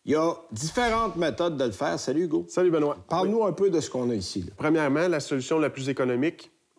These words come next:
Speaker 2: à bras, avec de l'huile de coude. C'est sûr que c'est, on travaille plus,
Speaker 1: Oui.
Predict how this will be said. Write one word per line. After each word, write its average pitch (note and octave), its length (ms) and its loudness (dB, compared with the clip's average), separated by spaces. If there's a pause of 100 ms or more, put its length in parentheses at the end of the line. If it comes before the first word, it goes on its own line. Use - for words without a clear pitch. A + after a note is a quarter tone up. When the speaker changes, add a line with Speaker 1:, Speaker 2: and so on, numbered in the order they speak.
Speaker 2:
à B2 140 -2
bras, A#2+ 320 -2 (520)
avec A2 200 -2
de A2+ 80 -2
l'huile A2+ 240 0
de A2+ 80 0
coude. C3+ 260 -2 (680)
C'est - 220 -2
sûr D3+ 220 2
que D3 100 0
c'est, B2 380 0 (260)
on A2+ 80 -4
travaille A#2+ 320 0
plus, D3 540 -4
Speaker 1:
Oui. G#3+ 180 0